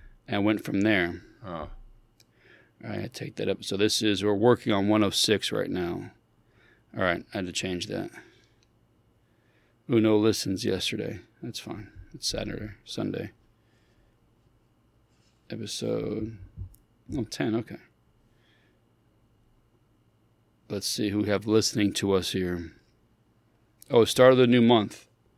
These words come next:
Speaker 1: So we've had, only the, only the United States is listening to us. California, Illinois, Texas, and Florida at the moment.
Speaker 2: Florida.
Speaker 1: And there's a bunch of unknowns, which, I don't know. But last
Speaker 2: Unknown state, you mean, or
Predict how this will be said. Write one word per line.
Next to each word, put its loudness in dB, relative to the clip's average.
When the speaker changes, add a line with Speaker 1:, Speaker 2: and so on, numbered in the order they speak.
Speaker 1:
So -4
we've 4
had, 6
only 8
the, 4
only 8
the 10
United 6
States 4
is -4
listening 2
to 0
us. -2
California, 6
Illinois, 4
Texas, 0
and 0
Florida 6
at 0
the -6
moment. 0
Speaker 2:
Florida. -16
Speaker 1:
And -2
there's 0
a 0
bunch 2
of -2
unknowns, 2
which, 0
I -4
don't 0
know. 0
But -2
last 6
Speaker 2:
Unknown -4
state, -2
you -2
mean, -2
or -4